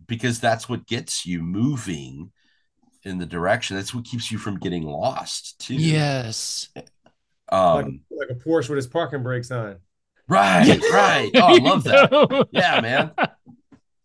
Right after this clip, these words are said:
Speaker 2: Oh,
Speaker 1: Wow.
Speaker 2: that's good.
Speaker 1: That's amazing. Yeah, that's good.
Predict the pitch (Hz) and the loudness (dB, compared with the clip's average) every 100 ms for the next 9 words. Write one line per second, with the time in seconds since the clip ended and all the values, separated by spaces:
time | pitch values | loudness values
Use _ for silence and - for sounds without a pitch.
0 | _ _ _ - - - 240 214 - 285 | _ _ _ -2 -2 -8 -12 -10 -4 -2
1 | 247 226 196 180 160 170 156 147 156 120 | 0 0 0 -2 -4 -4 -4 -6 -12 -12
2 | 113 98 107 92 76 _ _ - 113 85 | -10 -6 -8 -8 -14 _ _ -2 0 0
3 | - _ _ - 110 - 101 85 | -4 _ _ -16 -16 -10 -8 -8